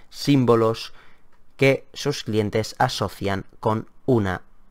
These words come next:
operativa legítima.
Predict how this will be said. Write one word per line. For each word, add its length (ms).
operativa 640
legítima. 960